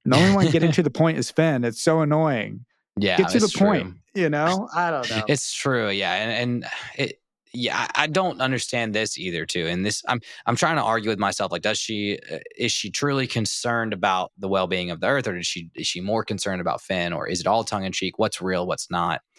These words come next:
Speaker 2: Um, if you do notice, you know, like, they're able to stop her reaction,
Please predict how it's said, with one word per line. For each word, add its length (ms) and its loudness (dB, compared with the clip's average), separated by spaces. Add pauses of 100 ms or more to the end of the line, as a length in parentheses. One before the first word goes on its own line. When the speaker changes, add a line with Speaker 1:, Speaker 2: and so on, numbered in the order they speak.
(440)
Speaker 2:
Um, 480 0
if 180 -2
you 100 0
do 500 0
notice, 800 0 (180)
you 80 0
know, 140 0
like, 180 -4 (380)
they're 180 2
able 260 0
to 120 -2
stop 420 -2
her 120 0
reaction, 800 -4